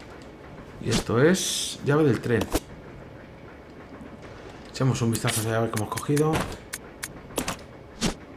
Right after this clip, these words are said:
Tiene una etiqueta, ¿no? Oficina del revisor. Vale, esta estancia ya la vimos anteriormente, ¿vale?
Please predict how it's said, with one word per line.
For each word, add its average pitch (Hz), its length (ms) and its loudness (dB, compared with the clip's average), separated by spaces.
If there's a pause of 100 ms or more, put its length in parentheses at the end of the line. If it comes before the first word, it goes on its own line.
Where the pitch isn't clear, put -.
(580)
Tiene 135 140 6
una 131 40 10
etiqueta, 110 380 2
¿no? 156 180 2 (880)
Oficina 131 440 6
del 175 100 10
revisor. 127 480 8
Vale, 120 260 8
esta - 400 6
estancia 196 400 8
ya 190 160 10
la 165 80 8
vimos 139 360 4
anteriormente, 131 720 4
¿vale? 165 260 2